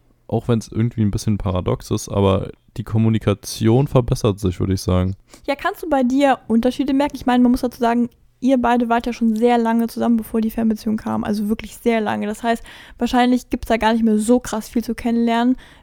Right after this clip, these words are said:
Speaker 2: Äh, wahrscheinlich eher so diese Entwicklung, die man dann sieht. Aber, ähm, wie würdest du das bei dir sagen?
Speaker 1: Ja, genau, also wir sind jetzt schon über fünf Jahre zusammen, also kannten uns schon, seitdem wir ziemlich jung waren, vierzehn.
Speaker 2: Ja.
Speaker 1: Und klar, man hat sich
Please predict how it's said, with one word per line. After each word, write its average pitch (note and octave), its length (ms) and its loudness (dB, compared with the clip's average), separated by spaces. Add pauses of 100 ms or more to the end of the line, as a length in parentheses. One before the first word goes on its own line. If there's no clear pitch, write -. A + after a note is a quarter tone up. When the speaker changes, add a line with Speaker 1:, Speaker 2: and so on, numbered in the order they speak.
(140)
Speaker 2:
Äh, F#3+ 280 0
wahrscheinlich A3+ 440 0
eher A3+ 120 4
so A#3 100 2 (320)
diese G#3+ 260 0
Entwicklung, G#3 600 0
die G3 100 -4
man F#3 160 -4
dann F#3+ 160 -4
sieht. G3 160 -6
Aber, G#3+ 240 -2 (400)
ähm, G#3 360 -2 (140)
wie C4 140 2
würdest F4 220 -2
du C#4+ 40 0
das C4 140 -2
bei A3+ 120 -2
dir G3+ 380 -6 (180)
sagen? C#4+ 300 -4 (320)
Speaker 1:
Ja, A2+ 80 -12
genau, G2 240 -4
also F#2+ 180 -2
wir G2+ 100 2
sind G2+ 180 -4
jetzt G2 100 -4
schon A2 160 -8
über G2 180 0
fünf G2+ 260 -6
Jahre G2+ 220 2
zusammen, G#2+ 460 -2
also F2+ 340 -2 (180)
kannten G2 280 -6
uns F#2+ 100 -4
schon, F#2 120 -2
seitdem F#2 240 0
wir F#2 80 2
ziemlich F#2+ 280 -2
jung G2 200 0
waren, G#2 140 0
vierzehn. A2+ 460 -2 (460)
Speaker 2:
Ja. A#3+ 160 4
Speaker 1:
Und F#2+ 480 4 (160)
klar, G2 220 0
man F#2+ 180 0
hat - 140 -6
sich - 180 -8